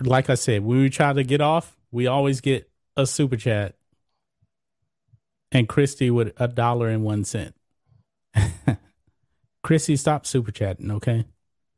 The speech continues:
Stop super chatting. Please. All right, Rhodes, take us home, man.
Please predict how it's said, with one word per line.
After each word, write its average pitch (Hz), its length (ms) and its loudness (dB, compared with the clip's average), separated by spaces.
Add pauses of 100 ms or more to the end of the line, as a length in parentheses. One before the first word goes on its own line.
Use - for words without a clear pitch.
(500)
Stop - 340 -4
super - 240 -2
chatting. - 400 -4 (2500)
Please. 110 360 0 (3250)
All 185 140 4
right, 95 220 0 (300)
Rhodes, 170 460 0 (260)
take 156 320 -2
us 147 120 0
home, 117 300 0
man. 107 380 -2